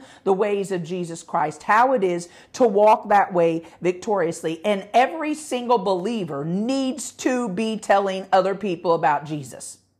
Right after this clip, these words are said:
That, that's just the reality of it.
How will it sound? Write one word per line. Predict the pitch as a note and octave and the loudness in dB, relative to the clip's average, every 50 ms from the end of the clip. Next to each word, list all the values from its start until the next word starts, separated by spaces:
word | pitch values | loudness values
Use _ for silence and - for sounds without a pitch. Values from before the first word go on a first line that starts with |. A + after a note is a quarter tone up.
| _ _ _ _ _ _ _ _ _ _ _ _ _ _ _ _ _ _ _ _ _ _ _ _ _ _ _ _ _ _ _ _ _ _ _ _ _ _ _ | _ _ _ _ _ _ _ _ _ _ _ _ _ _ _ _ _ _ _ _ _ _ _ _ _ _ _ _ _ _ _ _ _ _ _ _ _ _ _
That, | - F3+ F#3+ F#3+ | 0 0 0 2
that's | G#3+ G#3 G#3+ G#3+ | 4 2 2 2
just | A3 G#3 - | -2 -8 -6
the | A3 G3+ | -2 -2
reality | G3+ G3 G3+ G#3+ B3+ D4+ B3 D#3 C#3 C3 | 0 2 4 6 6 4 4 2 -2 -8
of | A#2 - | -12 -16
it. | - | -18